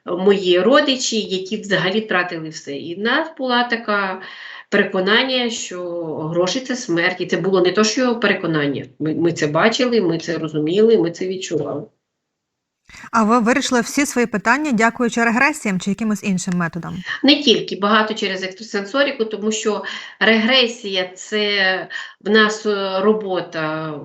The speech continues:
Speaker 1: в змінному, але екстрасенсоріка — це теж, е, ми йдемо через медитацію, ми йдемо через,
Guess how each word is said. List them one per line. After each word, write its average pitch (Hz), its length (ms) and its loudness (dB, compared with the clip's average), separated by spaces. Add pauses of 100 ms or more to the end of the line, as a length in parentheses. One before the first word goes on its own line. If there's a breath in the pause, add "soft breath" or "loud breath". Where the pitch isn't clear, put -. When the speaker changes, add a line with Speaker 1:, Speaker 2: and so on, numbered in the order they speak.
(240)
Speaker 1:
в - 40 -12
змінному, 262 520 4
але 196 320 6
екстрасенсоріка — 220 880 0
це 202 120 -6
теж, 226 400 0
е, 175 1300 -2 (200)
ми 202 160 6
йдемо 190 340 4
через 202 400 0
медитацію, 226 840 0
ми 202 120 -6
йдемо 185 340 -6
через, 185 500 -8